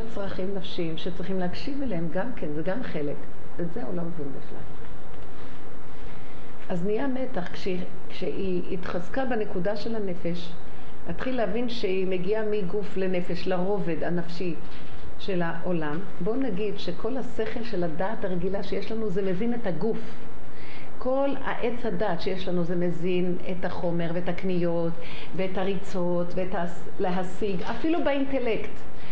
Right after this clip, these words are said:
כל הצורה של ההשכלה היום,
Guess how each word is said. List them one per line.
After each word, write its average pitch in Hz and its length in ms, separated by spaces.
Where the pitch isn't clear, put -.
כל 269 240
הצורה 240 680
של 214 200
ההשכלה 208 580
היום, 165 320